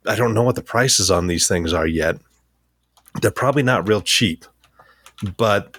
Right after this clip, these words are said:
it's an interesting technology. Oh no, it's, yeah, but four hundred and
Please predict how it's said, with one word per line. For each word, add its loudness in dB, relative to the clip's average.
it's 2
an 2
interesting 2
technology. 0
Oh 2
no, 2
it's, 2
yeah, 2
but 0
four 0
hundred 0
and 0